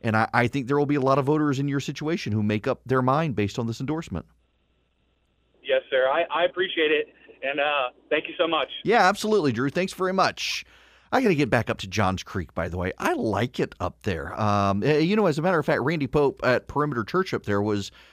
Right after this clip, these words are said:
Speaker 1: the guest pastor at my church this past Sunday, and man, I needed his sermon. I really did. Uh,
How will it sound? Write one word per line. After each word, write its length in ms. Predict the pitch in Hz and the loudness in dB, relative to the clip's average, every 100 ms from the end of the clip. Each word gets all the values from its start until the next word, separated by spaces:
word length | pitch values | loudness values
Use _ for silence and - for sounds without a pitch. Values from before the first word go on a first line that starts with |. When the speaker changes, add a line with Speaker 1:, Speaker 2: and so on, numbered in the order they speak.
| _ | _
Speaker 1:
the 100 | 110 | -6
guest 260 | 104 135 - | -2 -2 -2
pastor 280 | 135 120 - | -4 -4 -4
at 80 | |
my 140 | 107 113 | -2 -2
church 340 | - 120 - | -2 -6 -4
this 160 | 95 87 | -8 -4
past 220 | 95 90 | -4 -4
Sunday, 180 | 98 95 | -4 -2
and 140 | 101 | -2
man, 240 | 127 131 107 | 0 0 0
I 100 | 98 | -2
needed 260 | 92 82 | -2 -4
his 160 | 95 87 | -6 -6
sermon. 280 | 95 82 104 | -6 -4 -4
I 40 | |
really 280 | 101 87 78 | -4 -4 -6
did. 320 | 82 85 82 - - _ _ | -6 -6 -8 -16 -20 _ _
Uh, 320 | 90 90 92 | -4 -2 0